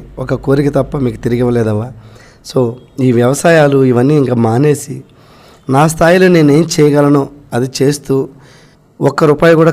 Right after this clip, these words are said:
ఖర్చు పెట్టకుండా ప్రతి ఒక్కరికి అప్పులు ఇవ్వాలనే కోరికతో నేను ఒక దారికి వచ్చానవ్వా. నేను మీకు ఎందుకు ఈ వీడియో చేస్తున్నానంటే, అవ్వా తిరుపతి ఎక్కడ,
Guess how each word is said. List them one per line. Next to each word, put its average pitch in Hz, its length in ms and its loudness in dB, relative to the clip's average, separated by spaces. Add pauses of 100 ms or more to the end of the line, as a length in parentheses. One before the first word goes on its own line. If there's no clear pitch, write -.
ఖర్చు 131 240 -2
పెట్టకుండా 147 540 0 (440)
ప్రతి 170 240 -6
ఒక్కరికి 147 360 -4
అప్పులు 147 260 -4
ఇవ్వాలనే 139 420 0
కోరికతో 135 420 -4 (540)
నేను 127 220 -2 (240)
ఒక 123 120 -6
దారికి 120 360 -2
వచ్చానవ్వా. 120 440 -6 (600)
నేను 131 220 2 (320)
మీకు 147 220 0
ఎందుకు 170 200 0
ఈ 165 100 4
వీడియో 147 240 4
చేస్తున్నానంటే, 131 580 0 (760)
అవ్వా 139 220 0 (160)
తిరుపతి 175 340 0
ఎక్కడ, 160 180 -4